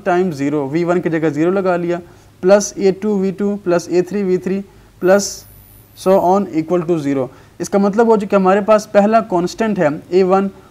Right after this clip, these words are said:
वो ज़ीरो नहीं है, वो वन है, और लीनियरली डिपेंडेंट में यही कंडीशन होती है कि कम से कम एक कांस्टेंट नॉन ज़ीरो हो। यहाँ पर ए वन जो है वो नॉन ज़ीरो है, वन के इक्वल आ गया। इसका मतलब हुआ कि अगर किसी सेट में ज़ीरो वेक्टर होगा तो वो सेट लीनियरली डिपेंडेंट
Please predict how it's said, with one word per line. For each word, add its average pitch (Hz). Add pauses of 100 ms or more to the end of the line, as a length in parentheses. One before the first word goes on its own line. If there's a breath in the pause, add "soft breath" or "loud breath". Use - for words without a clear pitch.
(160 loud breath)
वो 220
ज़ीरो 175
नहीं 143
है, 135
वो 175
वन 196
है, 139 (420 soft breath)
और 170
लीनियरली 196
डिपेंडेंट 180
में 190
यही 180
कंडीशन 180
होती 160
है 185
कि 180
कम 190
से 196
कम 185 (100)
एक 202
कांस्टेंट 180
नॉन 151
ज़ीरो 175
हो। 196
यहाँ 160
पर 175
ए 165
वन 170 (500 soft breath)
जो 156
है 170
वो 175
नॉन 143
ज़ीरो 185
है, 180
वन 160
के 170
इक्वल 202
आ 190
गया। 156
इसका 170
मतलब 196
हुआ 196
कि 190
अगर 185
किसी 196
सेट 185
में 185
ज़ीरो 160
वेक्टर 165
होगा 185 (380 loud breath)
तो 170
वो 175
सेट 190
लीनियरली 165
डिपेंडेंट 156